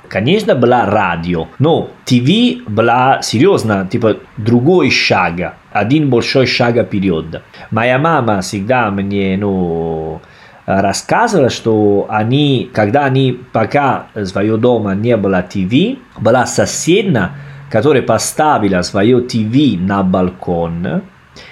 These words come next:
i vsie, eh, sassienni,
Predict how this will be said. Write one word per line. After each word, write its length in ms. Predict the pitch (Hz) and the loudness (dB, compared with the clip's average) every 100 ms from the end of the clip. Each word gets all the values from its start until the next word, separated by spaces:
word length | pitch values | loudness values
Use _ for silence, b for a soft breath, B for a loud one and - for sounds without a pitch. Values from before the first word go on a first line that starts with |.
| B | B
i 140 | 127 120 | -2 0
vsie, 680 | - - - 185 160 110 - - | 0 -2 0 2 2 0 -4 -8
eh, 300 | 107 98 95 | -2 0 0
sassienni, 1120 | 92 - 110 - - 131 104 98 107 175 269 | -2 0 0 -2 0 2 2 0 0 0 -2